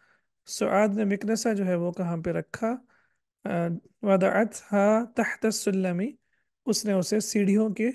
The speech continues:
نیچے رکھا۔ وضعتها، وضعت اس نے رکھا، ہا جو ہے یہ، آ، مکنسہ یعنی جھاڑو یا آپ اس کو ویکیوم کلینر کہیں گے،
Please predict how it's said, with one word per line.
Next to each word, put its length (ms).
نیچے 320
رکھا۔ 340
وضعتها، 720
وضعت 420
اس 240
نے 80
رکھا، 400
ہا 200
جو 200
ہے 120
یہ، 160
آ، 140
مکنسہ 460
یعنی 320
جھاڑو 420
یا 260
آپ 220
اس 120
کو 100
ویکیوم 340
کلینر 340
کہیں 280
گے، 100